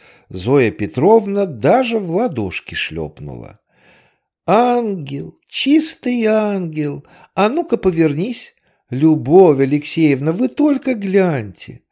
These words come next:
Тонечка в новом платье и впрямь была хороша. Румяная с морозца, прямо-таки воздушная в розовой материи.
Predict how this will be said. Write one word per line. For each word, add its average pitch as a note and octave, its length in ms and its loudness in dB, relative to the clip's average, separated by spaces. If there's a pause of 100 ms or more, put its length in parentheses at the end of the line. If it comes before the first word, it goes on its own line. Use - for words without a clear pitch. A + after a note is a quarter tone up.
(560)
Тонечка C3 580 -4
в G#2+ 100 -6
новом A#2 440 -4
платье C3+ 560 -2
и B2 40 -4
впрямь E3+ 560 -4
была D3+ 360 -4
хороша. C#3+ 720 -12 (480)
Румяная B2 720 -2
с - 160 -10
морозца, F#2+ 800 -6 (320)
прямо-таки C3+ 680 -2 (140)
воздушная D3 1080 0
в G#2+ 120 -4
розовой G#2+ 520 -2
материи. D#2+ 1000 -8